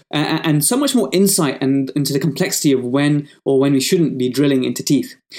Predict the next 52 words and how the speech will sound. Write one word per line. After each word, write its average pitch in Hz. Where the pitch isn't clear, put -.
Uh, 151
the 156
protrusive 233
dental 185
pearl 175
I 156
have 202
for 151
you 143
is, 143
uh, 139
something 175
that, 156
uh, 143
I 139
borrowed 160
from 147
Louis 147
Mackenzie, 151
and 147
it's -
on 208
my 160
course, 180
uh, 139
the 139
Reservoir 151
and 135
Bridge 135
Masterclass, 147
which, 185
by 156
the 151
way, 151
uh, 135
on 143
the 135
thirty-first 170
of 143
May 143
is 131
going 143
up -
to 147
ninety 147
dollars, 147
or 131
after 151
the 131
thirty-first 135
of -
May. 135